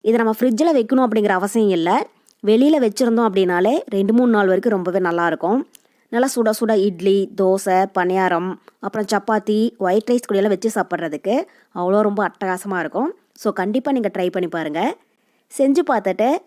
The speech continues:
டேஸ்ட் எப்படி இருந்துச்சுன்னு மறக்காம கமெண்ட் பாக்ஸ்ல சொல்லுங்க. என்னுடைய இந்த ரெசிபி வீடியோ உங்களுக்கு பிடிச்சிருந்தா லைக் பண்ணுங்க.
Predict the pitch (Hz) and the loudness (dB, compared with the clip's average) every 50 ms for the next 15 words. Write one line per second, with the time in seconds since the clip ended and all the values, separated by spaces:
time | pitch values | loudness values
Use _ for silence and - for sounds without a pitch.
0 | _ - - 208 214 233 - - 240 214 190 190 - 214 214 226 208 202 190 180 | _ -6 -2 -2 -2 -2 -2 -2 0 0 0 0 -2 0 0 0 2 2 0 -2
1 | 190 180 180 208 254 339 - _ - 202 196 190 196 190 208 208 214 202 - 185 | -2 -4 -2 -2 -2 -2 -4 _ -10 -8 -6 -6 -4 -4 -2 -2 -2 -2 -4 -4
2 | 175 175 180 175 185 170 - - 175 170 - 180 165 165 165 160 185 226 285 - | -4 -4 -4 -4 -4 -6 -4 -6 -6 -6 -4 -4 -6 -6 -4 -2 -2 -2 -4 -6
3 | _ _ _ _ _ _ _ _ _ _ _ - 240 254 277 370 359 330 311 262 | _ _ _ _ _ _ _ _ _ _ _ -2 0 2 2 2 2 2 0 0
4 | 233 220 214 - - - - 254 233 190 202 190 180 185 190 196 208 220 - 233 | 2 0 0 0 -2 -4 -4 -2 -2 0 0 0 2 2 2 4 4 2 2 2
5 | 226 214 214 202 196 190 - 202 190 185 - 196 185 170 170 175 175 202 233 - | 2 2 2 2 0 -2 -4 -2 -2 -2 -2 -2 -4 -4 -4 -4 -2 -2 -4 -6
6 | _ _ _ _ _ _ _ - 214 208 220 240 277 285 - _ - 226 202 196 | _ _ _ _ _ _ _ -8 -4 0 2 2 0 0 -2 _ -2 -2 0 0
7 | 180 175 | 0 0